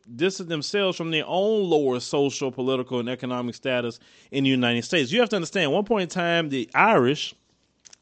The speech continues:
in this country actually were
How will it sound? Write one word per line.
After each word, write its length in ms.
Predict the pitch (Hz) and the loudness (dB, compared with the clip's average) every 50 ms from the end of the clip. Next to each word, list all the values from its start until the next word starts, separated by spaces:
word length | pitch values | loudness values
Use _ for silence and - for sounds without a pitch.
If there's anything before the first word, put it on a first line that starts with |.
| _ - | _ 0
in 140 | 147 151 151 | 2 4 4
this 120 | 147 143 - | 4 2 0
country 640 | - - 190 190 185 - - - 104 110 135 147 - _ _ _ _ _ _ _ _ _ _ _ _ _ _ _ _ _ _ - | 0 2 4 4 4 4 2 0 0 0 -2 -6 -10 _ _ _ _ _ _ _ _ _ _ _ _ _ _ _ _ _ _ 4
actually 380 | 160 185 202 190 - - 165 | 6 6 6 4 4 4 4
were 340 | 165 165 160 143 139 139 139 | 6 8 8 8 6 6 2